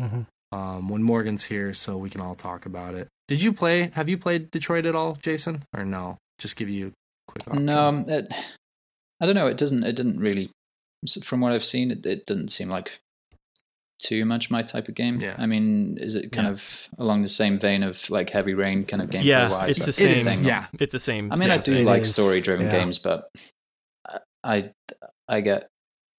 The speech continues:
Speaker 3: pretty frustrated with quick time event-based games, and if it's
Speaker 4: Yeah,
Speaker 3: that
Speaker 4: it's,
Speaker 3: type of
Speaker 4: it's,
Speaker 3: thing, which is
Speaker 4: it's
Speaker 3: what I kind of,
Speaker 4: Mm-hmm.
Speaker 3: what I've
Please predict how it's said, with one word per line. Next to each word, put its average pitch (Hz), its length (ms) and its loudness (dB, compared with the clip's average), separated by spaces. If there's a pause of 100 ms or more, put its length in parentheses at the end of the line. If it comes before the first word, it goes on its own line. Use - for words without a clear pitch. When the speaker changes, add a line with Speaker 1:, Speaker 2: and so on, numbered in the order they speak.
(300)
Speaker 3:
pretty - 260 -4
frustrated - 480 -2
with 101 180 -4
quick - 220 -4
time 104 220 0
event-based 101 540 -2
games, 107 300 2
and 98 360 -2
if - 160 -4
it's 113 100 2
Speaker 4:
Yeah, 101 100 0
Speaker 3:
that 110 160 4
Speaker 4:
it's, - 160 -6
Speaker 3:
type 117 200 2
of - 60 -2
Speaker 4:
it's, 120 100 -2
Speaker 3:
thing, 127 180 2
which 104 200 2
is 98 120 2
Speaker 4:
it's 98 60 -6
Speaker 3:
what 98 120 4
I 95 140 4
kind 95 320 0
of, 90 80 -6
Speaker 4:
Mm-hmm. 104 400 -10 (1120)
Speaker 3:
what 107 220 -2
I've 95 260 -4